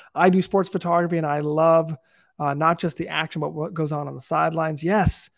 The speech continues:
and that's a great opportunity for you guys to go out and build relationships with people, okay? You go out and you build relationships at those live games. All your customers are right there. You're out there shooting a live game,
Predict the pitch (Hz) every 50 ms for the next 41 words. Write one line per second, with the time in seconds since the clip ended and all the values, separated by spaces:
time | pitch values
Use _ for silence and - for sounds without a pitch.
0 | _ _ _ _ _ 160 147 165 185 190 - 170 151 139 156 165 170 180 185 196
1 | 190 185 180 175 170 - 165 147 - - 233 262 262 208 160 151 143 143 151 160
2 | - _ _ _ _ _ _ _ _ - 160 156 151 170 165 170 160 160 160 156
3 | - - 147 143 160 156 156 156 165 156 139 131 147 139 143 165 160 165 170 165
4 | 180 196 214 196 - 208 185 - - 160 - - 156 143 - 160 151 135 - -
5 | - 139 - _ _ _ _ _ _ _ _ _ _ 139 - 147 147 170 202 214
6 | 202 _ _ _ _ _ _ _ _ _ _ 151 143 147 160 165 170 190 175 165
7 | 139 160 165 170 170 160 165 156 170 202 202 - 185 156 - 156 - - 156 147
8 | - 170 156 147 147 151 156 151 151 147 147 - 180 226 226 175 147 151 151 -
9 | - _ _ _ _ _ 160 185 208 214 196 - - 220 220 - - 175 151 143
10 | 143 131 135 143 147 139 - 170 185 - - - 190 _ _ _ _ _ _ _
11 | - 165 180 214 - 190 160 - - - 214 190 190 175 165 151 160 165 165 156
12 | 143 147 - 175 214 202 156 143 143